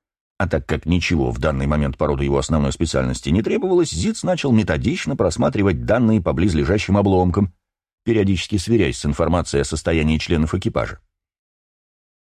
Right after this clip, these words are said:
В данный момент доктор Селим вовсю трудился, приводя их в норму.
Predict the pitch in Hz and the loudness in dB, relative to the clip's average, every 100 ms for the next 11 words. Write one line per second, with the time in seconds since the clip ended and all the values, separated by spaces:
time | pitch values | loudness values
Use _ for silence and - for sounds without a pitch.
0 | _ - 65 95 107 95 85 107 98 - | _ -8 -2 2 2 2 2 2 0 0
1 | 87 95 85 73 85 85 104 73 - 76 | -2 0 -2 0 0 2 2 0 0 -2
2 | 82 - 107 90 80 113 101 82 82 80 | 0 0 0 2 2 0 0 -2 0 2
3 | 80 90 76 73 80 62 50 - | 2 2 0 0 0 0 -4 -14